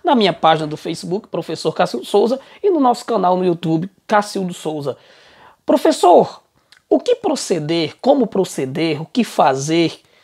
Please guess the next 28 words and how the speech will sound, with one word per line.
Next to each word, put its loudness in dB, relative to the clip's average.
quando 6
eu 6
não 2
souber 0
escrever -2
uma 0
palavra 2
ao -4
certo? -6
Eu 2
arrisco 0
a 0
escrevê-la -2
erradamente -2
para 4
manter -4
aquele -8
sentido -10
que -10
eu -4
quero? 0
Ou 4
eu 4
tenho 0
uma 4
outra 4
estratégia 0
para 6